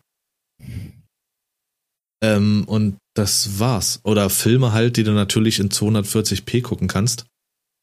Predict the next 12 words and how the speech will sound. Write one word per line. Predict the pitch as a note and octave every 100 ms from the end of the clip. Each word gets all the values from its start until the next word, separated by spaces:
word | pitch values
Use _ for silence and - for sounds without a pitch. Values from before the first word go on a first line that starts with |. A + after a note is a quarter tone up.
| _ -
die | A2+ G#2+
aber | F#2+ G2
schon | - G2 F#2
fünfzig | - G#2+ - F#2
Jahre | F#2 G#2+
alt | D#2+ E2
sind, | F#2 G#2 - _ _ _ _ F#2
äh, | G2
mit | G2 G2+
achtzig | G2+ - G2+
Mal | G2 F2
Werbung. | F2+ E2 C2+